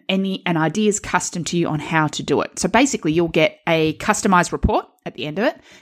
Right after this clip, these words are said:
complete with your top three priorities for action. So yes, I will tell you possibly all the things you can do, but then I'll tell you, but focus on these three first. You'll also get a video walkthrough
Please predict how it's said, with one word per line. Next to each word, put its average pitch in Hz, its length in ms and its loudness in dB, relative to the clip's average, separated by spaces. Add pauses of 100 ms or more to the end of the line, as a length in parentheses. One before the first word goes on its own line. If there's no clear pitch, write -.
complete 185 440 -2
with 165 160 -4
your 160 100 -4
top - 340 -2
three 175 320 0
priorities 151 520 0
for - 160 -12
action. 262 480 0
So 165 220 2
yes, 156 480 0
I 156 120 4
will 156 120 -2
tell 160 200 -2
you 151 240 2
possibly 156 680 -6
all 453 320 6
the 202 120 2
things 151 280 -4
you - 60 -10
can 143 140 -6
do, 220 280 2 (320)
but 226 100 2
then 233 120 4
I'll 208 80 2
tell 196 180 2
you, 170 160 -2
but - 280 -2
focus 156 300 -2
on 139 140 -6
these 127 320 -4 (120)
three 120 440 -8
first. - 540 -4 (260)
You'll 190 140 6
also 208 220 4
get 170 200 2
a 165 60 0
video 156 300 2
walkthrough 170 600 -2